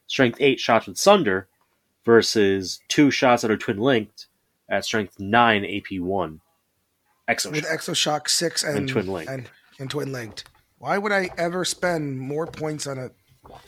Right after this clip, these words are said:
Speaker 2: am I,
Speaker 1: It's the
Speaker 2: am, am
Speaker 1: flexibility, because you have the other shell types. So you'll also have the frag for chaff clearing.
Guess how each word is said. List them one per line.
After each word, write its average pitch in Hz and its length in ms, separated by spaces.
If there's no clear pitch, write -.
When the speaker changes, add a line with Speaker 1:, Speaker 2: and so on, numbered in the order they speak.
Speaker 2:
am 156 80
I, 175 60
Speaker 1:
It's 143 140
the 147 60
Speaker 2:
am, 147 40
am 160 60
Speaker 1:
flexibility, 139 760
because 117 300
you 113 80
have 123 460
the 123 100
other 107 200
shell 101 320
types. - 560
So - 120
you'll 117 120
also 170 260
have 131 80
the 113 80
frag 110 540
for 95 720
chaff - 340
clearing. - 340